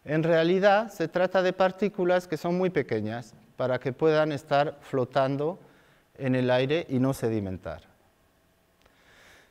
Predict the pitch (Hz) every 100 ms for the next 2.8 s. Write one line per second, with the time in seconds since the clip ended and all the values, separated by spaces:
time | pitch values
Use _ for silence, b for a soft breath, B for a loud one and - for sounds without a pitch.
0 | b _ _ - 202 202 208 208 226 240
1 | 226 226 240 - - - 151 143 170 196
2 | 202 220 185 139 127 - 107 92